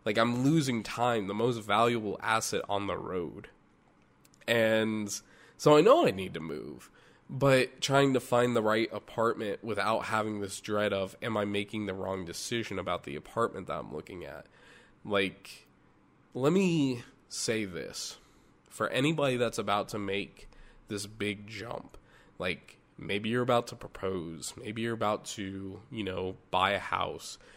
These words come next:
maybe you're about to start a new job. I inherently believe that we all know where we're supposed to be. Like, that gut feeling,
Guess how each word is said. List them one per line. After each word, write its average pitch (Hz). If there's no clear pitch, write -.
maybe 107
you're 117
about 101
to 101
start 101
a 104
new 101
job. 92
I 165
inherently 127
believe 101
that 107
we 143
all 127
know 98
where 110
we're 107
supposed -
to 90
be. 58
Like, 107
that 110
gut 123
feeling, 151